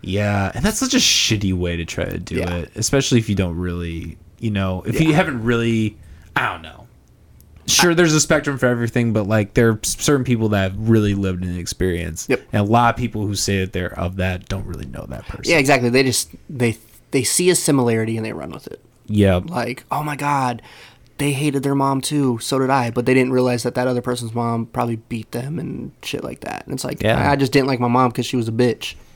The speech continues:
Speaker 2: <laughs> There's a strong difference between abuse,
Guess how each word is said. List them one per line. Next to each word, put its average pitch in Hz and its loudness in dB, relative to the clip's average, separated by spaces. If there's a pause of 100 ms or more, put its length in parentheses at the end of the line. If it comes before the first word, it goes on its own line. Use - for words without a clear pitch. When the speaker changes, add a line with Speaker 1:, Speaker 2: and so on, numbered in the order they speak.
(240)
Speaker 2:
<laughs> - -6
There's 160 6
a 165 4
strong 180 6
difference 180 4
between 135 4
abuse, 131 0